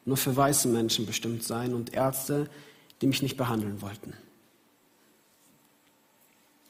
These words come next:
Drei Geschichten. Drei Menschen, die mit Rassismus in Berührung kommen.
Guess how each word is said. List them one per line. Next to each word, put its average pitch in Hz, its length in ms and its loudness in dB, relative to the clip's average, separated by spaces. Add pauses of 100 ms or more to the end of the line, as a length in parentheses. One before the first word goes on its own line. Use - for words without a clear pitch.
(800)
Drei 156 240 6
Geschichten. - 480 2 (1900)
Drei 156 300 6
Menschen, 147 540 4 (1600)
die 156 340 6 (140)
mit - 340 -4 (220)
Rassismus 151 640 0
in 127 200 -2
Berührung 123 420 -2
kommen. - 260 -10